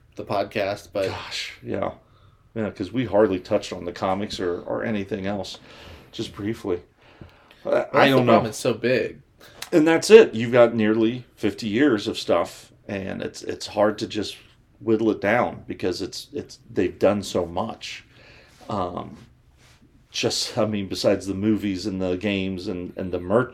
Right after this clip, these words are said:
Speaker 2: the merch alone
Speaker 1: Yeah.
Speaker 2: is, good golly almighty. I mean, who didn't wanna have a lightsaber?
Speaker 1: Right.
Speaker 2: And then when you're lucky enough, you can get one.
Speaker 1: Yeah.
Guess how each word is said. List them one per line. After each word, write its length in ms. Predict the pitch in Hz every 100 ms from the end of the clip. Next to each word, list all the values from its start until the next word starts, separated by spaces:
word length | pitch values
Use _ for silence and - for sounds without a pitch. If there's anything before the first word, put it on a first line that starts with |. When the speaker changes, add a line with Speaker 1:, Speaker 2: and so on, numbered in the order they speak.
| -
Speaker 2:
the 100 | 104
merch 320 | 90 156 147
alone 320 | 95 87 120
Speaker 1:
Yeah. 200 | 107 101 80
Speaker 2:
is, 200 | 78 -
good 340 | - 131 - -
golly 420 | 107 104 98 92
almighty. 560 | 85 95 85 82 - - - - - - - _
I 140 | - 98
mean, 500 | 90 90 87 85 90 _ _ _ _ _ _ _
who 140 | -
didn't 320 | 139 104 113 98
wanna 180 | 90 92
have 180 | 87
a 40 | 87
lightsaber? 600 | 80 80 - 92 - -
Speaker 1:
Right. 380 | 107 104 101 - _ _ _ _ _ _ _ _ _ _ _ _
Speaker 2:
And 140 | 104
then 100 | 98
when 140 | 95 90
you're 100 | 92
lucky 240 | 92 -
enough, 240 | 107 95 -
you 80 |
can 60 | 95
get 160 | 117 -
one. 160 | 101
Speaker 1:
Yeah. 220 | 120 117